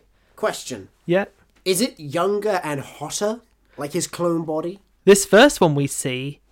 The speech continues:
Speaker 2: is still old and wrinkly because, you see, the
Speaker 1: Interesting.
Speaker 2: power of the dark side is too great for his feeble form,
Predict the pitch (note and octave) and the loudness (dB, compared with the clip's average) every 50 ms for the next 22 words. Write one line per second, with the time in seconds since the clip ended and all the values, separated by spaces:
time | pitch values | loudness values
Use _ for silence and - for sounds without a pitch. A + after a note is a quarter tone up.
0 | _ _ E3 C#3 - - - - E3+ E3+ E3 - _ - D#3 D#3+ E3 E3 E3+ F3+ | _ _ -4 -2 -2 -2 2 4 4 4 4 0 _ 0 2 4 6 6 6 4
1 | F#3+ G3 - - E3+ E3 E3 C#3 C3+ D#3 E3 E3 E3 - - C3 B2 B2 B2+ - | 4 0 -2 -2 0 0 0 0 0 0 -2 -2 -4 -8 -8 -6 -8 -8 -10 -12
2 | - - - - D3 C#3 - - - D3 - D3 C#3+ - - - - C#3+ C#3+ C3+ | -16 -20 -6 -4 -4 -4 -2 -2 -2 0 0 0 -2 -2 -4 -6 -6 -6 -6 -6
3 | B2+ B2 B2 B2+ - - - - - - D3+ C#3+ - - - - D3+ D3+ D#3 D#3 | -8 -10 -12 -14 -14 -18 -20 -20 -6 -4 -4 2 2 2 2 4 4 6 8 8
4 | E3 E3 D#3 D#3+ - - D#3+ C#3 - D3 D3 C#3+ D3 - - - - C#3+ C3 B2+ | 8 8 6 4 4 2 2 4 6 6 6 4 2 0 -4 -4 -2 0 0 0
5 | B2 B2 A#2+ - - - - - - D#3 - - - - - F#3 E3+ D3+ E3 D#3+ | -2 -4 -8 -12 -18 -18 -20 -8 -6 -6 -6 -4 -2 2 2 2 4 4 4 4
6 | D#3 D3+ - - - C#3 - - D3+ C3+ - - - - D#3+ D3+ C#3 D3 C#3+ C#3 | 6 4 2 -2 -6 -8 -4 -2 -4 -4 -4 -4 0 2 2 2 2 2 2 0
7 | C3+ - - - D3+ D3 C#3 C3+ C3 C3 B2+ B2+ | 0 0 0 2 2 2 2 0 -2 -4 -6 -8